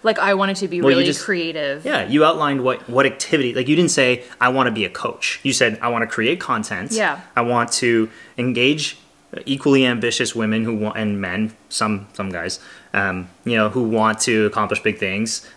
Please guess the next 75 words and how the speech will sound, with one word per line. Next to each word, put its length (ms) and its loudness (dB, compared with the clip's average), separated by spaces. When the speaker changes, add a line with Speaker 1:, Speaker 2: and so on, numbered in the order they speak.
Speaker 2:
Um, 500 0
you 100 -2
know, 80 2
I 120 2
want 220 0
feedback 540 0
when 80 -2
I 60 -2
give 100 2
up 80 -2
my 100 -2
content." 540 -4
And 140 0
then, 400 0
boom, 260 2
you, 160 0
you 220 -4
establish 600 0
this 220 0
Speaker 1:
Like, 160 4
Speaker 2:
coaching 100 0
Speaker 1:
what 120 4
Speaker 2:
business. 300 2
Speaker 1:
I 160 0
wanna 100 -6
see 360 -6
my, 160 -8
like, 180 0
what, 300 2
I 160 4
basically 520 -2
choose 260 -4
my 120 -2
role. 440 -6
Speaker 2:
Exactly. 460 -8
Speaker 1:
Well, 300 6
okay, 220 -2
so 140 0
I 80 2
thought 100 -2
you 80 0
were 40 -2
gonna 80 2
make 140 -2
a 40 -4
different 280 -4
point, 180 -10
so 80 -4
I'll 80 4
Speaker 2:
Oh, 60 6
Speaker 1:
just, 100 2
Speaker 2:
okay. 120 -2
Speaker 1:
I'll 60 2
just 140 -6
take 160 -6
the 80 -12
Speaker 2:
Make 120 0
Speaker 1:
point 60 -2
Speaker 2:
that 100 4
Speaker 1:
that 20 0
I 40 -2
Speaker 2:
point 100 -2
Speaker 1:
thought 120 4
you 60 0
Speaker 2:
then. 80 0
Speaker 1:
were 40 -8
gonna 60 -12
make. 140 -6
Speaker 2:
Yeah, 160 2
go 80 -4
Speaker 1:
But 80 4
Speaker 2:
for 60 4
it. 40 10
Speaker 1:
that's, 160 2
but 200 0